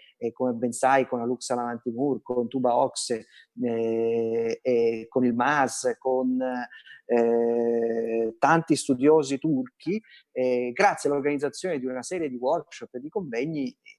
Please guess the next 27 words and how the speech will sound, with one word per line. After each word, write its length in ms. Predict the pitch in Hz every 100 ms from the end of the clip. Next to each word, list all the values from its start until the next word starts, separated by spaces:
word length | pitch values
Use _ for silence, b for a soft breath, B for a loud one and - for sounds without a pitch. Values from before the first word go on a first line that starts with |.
| _ - 120
alla 120 | 123
fine 400 | - 175 131 - _ _ _ 131
la, 260 | 135 - -
la, 220 | 131 -
i 300 | - 156 139
loro 360 | 143 185 190 185
dati 460 | 175 180 196 202 190
sono 240 | - 143
stati 360 | - 160 156 143
accessibili, 1200 | 131 - 131 - 147 151 160 156 156 151 143 135
sono 180 | 139
diventati 400 | 127 131 147 139
accessibili 440 | 127 - - 147 135
anche 480 | 117 139 - 143 139 b b -
agli 300 | 127 135 131
studiosi, 1080 | - - 127 143 151 151 139 151 143 131 -
eh, 920 | 120 110 - 107 113 117 - - - - - -
del 260 | - 127 127
mondo 380 | 131 143 147 139
occidentale. 880 | 135 120 117 110 143 123 107 107 - b b
Come 140 | - 110
giusta 180 | 110 127
volta, 420 | 123 123 120 110
giustamente 420 | 117 - 127 131
una 100 | 120
volta 160 | 123 120
mi 160 | 117